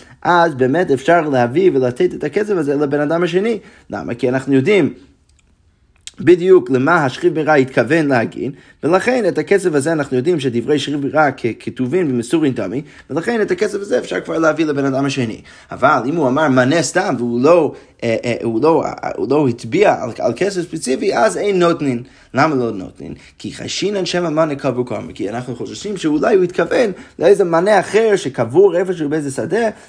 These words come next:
אנחנו לא יודעים לאיזה מנה הוא התכוון בדיוק, ולכן אי אפשר להביא את הכסף הזה ישירות לבן אדם השני. עכשיו,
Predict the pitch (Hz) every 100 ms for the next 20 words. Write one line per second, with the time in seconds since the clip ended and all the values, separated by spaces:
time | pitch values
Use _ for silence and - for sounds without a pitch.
0 | _ 123 135 175 196 151 185 185 127 -
1 | - 127 139 180 208 175 151 180 165 139
2 | 139 139 180 160 135 117 131 175 185 247
3 | 208 196 233 - 185 165 - - - 165
4 | 156 185 160 170 143 131 127 143 156 123
5 | - 120 143 170 131 123 123 120 131 117
6 | 113 101 87 90 101